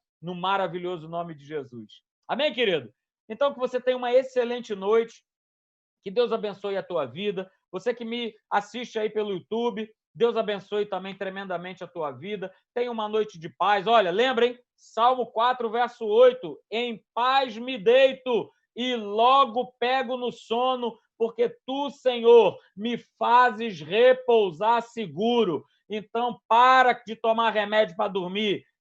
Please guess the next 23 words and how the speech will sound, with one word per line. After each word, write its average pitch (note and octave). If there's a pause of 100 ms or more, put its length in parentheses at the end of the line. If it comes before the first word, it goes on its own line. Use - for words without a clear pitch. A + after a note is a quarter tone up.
(120)
Para, B3
para B3
tudo, B3 (300)
porque G3+
o A3+
Senhor, G#3
há G3+
uma A3
promessa G#3 (160)
de E3 (160)
paz, G3+
de F3+
bênção F#3
sobre A3
a, G#3 (140)
o C4+ (100)
teu C4+
sono, G#3 (280)
pra E3+
que F#3
você F#3+
acorde G3+
amanhã F3+